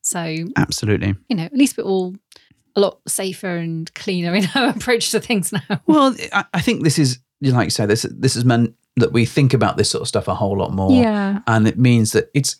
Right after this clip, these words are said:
Speaker 2: in a way, it's quite often to sort the wheat from the chaff, depending how they interact around this
Speaker 1: Yeah,
Speaker 2: whole
Speaker 1: and very
Speaker 2: thing.
Speaker 1: often people's approaches to things like, you know, this, this virus is, has kind of,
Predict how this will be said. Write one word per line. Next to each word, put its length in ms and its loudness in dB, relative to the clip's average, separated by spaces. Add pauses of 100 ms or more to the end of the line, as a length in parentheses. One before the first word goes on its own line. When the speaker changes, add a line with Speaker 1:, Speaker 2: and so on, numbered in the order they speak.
Speaker 2:
in 120 0
a 60 4
way, 220 2
it's 120 -4
quite 180 0
often 260 -2
to 60 -6
sort 260 0
the 40 -2
wheat 220 0
from 140 0
the 60 0
chaff, 280 -2
depending 320 2
how 100 2
they 160 4
interact 500 0
around 280 2
this 140 6
Speaker 1:
Yeah, 80 4
Speaker 2:
whole 180 4
Speaker 1:
and 80 2
very 140 2
Speaker 2:
thing. 80 2
Speaker 1:
often 240 -6
people's 340 -10
approaches 540 -6
to 440 -6
things 320 -2
like, 300 -8
you 220 -8
know, 60 -12 (100)
this, 180 -8
this 200 -8
virus 520 -2
is, 260 -6 (180)
has 140 -8
kind 280 -10
of, 180 -12